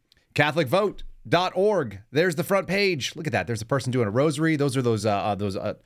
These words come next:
assault rosaries, I think, that you can put on the back of your A R fifteen, and it makes you even more dangerous to, uh, to the federal law enforcement that is out there trying to infringe on your First Amendment civil liberties. Just go ahead and put in your email address, put in your zip code, hit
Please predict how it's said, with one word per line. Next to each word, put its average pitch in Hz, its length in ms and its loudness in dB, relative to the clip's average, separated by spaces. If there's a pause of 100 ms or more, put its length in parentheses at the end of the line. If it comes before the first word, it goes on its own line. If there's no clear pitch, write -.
(140)
assault 147 380 2
rosaries, 151 500 2
I 151 80 0
think, 156 180 -2
that 139 80 -4
you 147 80 0
can 147 140 0
put 160 220 2
on 123 100 -2
the 117 60 -2
back 123 180 0
of - 60 -8
your 120 120 0
A 120 120 2
R 117 100 0
fifteen, 143 560 0 (220)
and 120 100 2
it 113 40 4
makes 120 220 2
you 123 120 0
even 123 280 2
more 127 240 4
dangerous 131 640 0 (280)
to, 127 280 4
uh, 117 240 2 (320)
to 127 100 0
the 120 80 2
federal 123 300 2
law 127 160 4
enforcement 127 440 0
that 120 100 2
is 117 100 0
out 123 140 2
there 127 100 0
trying 123 220 0
to 127 100 -2
infringe 123 320 0
on 123 100 2
your 117 100 0
First 123 260 -4
Amendment 120 420 0
civil 120 220 0
liberties. 123 400 0 (200)
Just 160 200 0
go 190 80 4
ahead 180 100 4
and 170 100 -2
put 180 140 0
in 160 100 2
your 139 160 2
email 160 240 2
address, 139 280 0
put 151 220 0
in 131 260 2
your 120 200 0
zip 131 280 0
code, 127 320 2
hit 123 340 -2